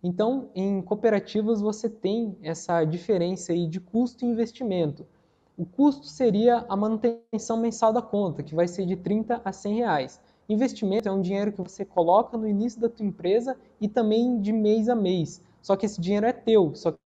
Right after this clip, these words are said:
que ele fica retido lá por dez anos ou até você encerrar a tua conta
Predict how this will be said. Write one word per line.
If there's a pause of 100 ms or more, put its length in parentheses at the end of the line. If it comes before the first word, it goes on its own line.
(140)
que
ele
fica
retido
lá
por
dez
anos (240)
ou
até
você
encerrar
a
tua
conta